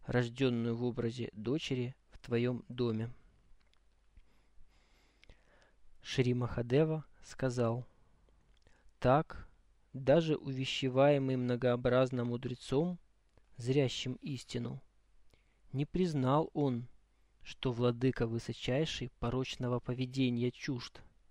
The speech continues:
и молвил в ответ слова, понося его вновь и вновь.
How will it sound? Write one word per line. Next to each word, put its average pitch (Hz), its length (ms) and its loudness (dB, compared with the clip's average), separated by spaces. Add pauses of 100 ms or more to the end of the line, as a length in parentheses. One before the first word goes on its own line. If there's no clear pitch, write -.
(540)
и 131 100 -2
молвил 127 520 2
в 123 60 2
ответ 123 340 0
слова, 123 580 0 (760)
понося 123 540 0
его 143 400 0
вновь 120 640 -4
и 127 120 -2
вновь. 120 520 -6